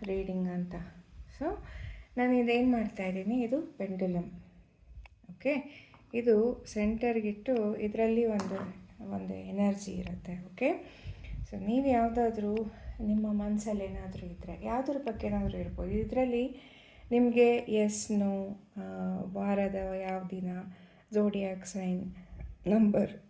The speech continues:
ಮತ್ತು ತಿಂಗಳು, ಇದರಲ್ಲಿ ಒಂದು ನಿಮಗೆ, ಅದರಲ್ಲಿ ನಿಮಗೆ ಅದು ಆ ಡೈರೆಕ್ಷನಲ್ಲಿ ಅದು ಮೂವ್ ಆಗುತ್ತೆ, ನಿಮಗೊಂದು ಉತ್ತರ ಸಿಗತ್ತೆ ಅಂತ ಹೇಳಿ ನಾನು ಅಂದ್ಕೊಂಡಿದ್ದೀನಿ.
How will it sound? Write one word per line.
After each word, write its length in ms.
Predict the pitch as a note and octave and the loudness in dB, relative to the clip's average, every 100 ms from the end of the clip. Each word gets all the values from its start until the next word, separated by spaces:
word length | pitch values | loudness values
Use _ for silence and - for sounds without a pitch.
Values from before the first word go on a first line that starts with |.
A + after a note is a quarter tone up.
| _ - | _ -8
ಮತ್ತು 560 | G3+ G3 C4 E4+ C4+ - | -6 0 0 0 -4 0
ತಿಂಗಳು, 360 | A3 F#3+ F#3 F#3+ - - - | 2 4 2 -4 -10 -16 -6
ಇದರಲ್ಲಿ 480 | A#3 A3+ A#3+ A#3+ B3 | 0 4 4 4 2
ಒಂದು 320 | A3+ G#3+ A3+ | 4 2 2
ನಿಮಗೆ, 440 | A3 G3 F#3+ G#3 | 2 2 0 -2
ಅದರಲ್ಲಿ 640 | B3+ A3 G3 F#3 F3+ A3 C#4 | -4 -6 -6 -4 -4 -2 -2
ನಿಮಗೆ 720 | A3 G3+ G3 A#3 F4+ - - - - - - | -2 -2 -4 -4 -6 -10 -20 -20 -20 -18 0
ಅದು 140 | A3 | 4
ಆ 160 | A3+ A3+ | 8 8
ಡೈರೆಕ್ಷನಲ್ಲಿ 840 | A3 A3 A3+ A3+ A#3+ G#3+ G3 F#3 | 8 8 6 0 0 2 0 -2
ಅದು 380 | F#3 F#3 C#4 - | -4 -2 -4 -2
ಮೂವ್ 300 | G#3 G#3 G#3+ | 0 2 4
ಆಗುತ್ತೆ, 420 | G3+ F#3+ F#3+ B3+ | 2 0 -2 0
ನಿಮಗೊಂದು 540 | C4 G#3+ G3+ F#3+ G3+ G3 | 2 2 0 0 0 -2
ಉತ್ತರ 320 | F3+ - G#3 | -4 -4 -4
ಸಿಗತ್ತೆ 500 | G3+ F#3+ F3 - F#3+ | -2 -4 -6 -6 -8
ಅಂತ 180 | F#3 F#3+ | -6 -6
ಹೇಳಿ 240 | G3 G3+ | -4 -2
ನಾನು 280 | G3+ G3+ C#4+ | 0 0 -2
ಅಂದ್ಕೊಂಡಿದ್ದೀನಿ. 840 | - F#3 F#3 F#3 F3+ F3+ F3+ F#3 | -2 -4 -4 -4 -4 -4 -6 -8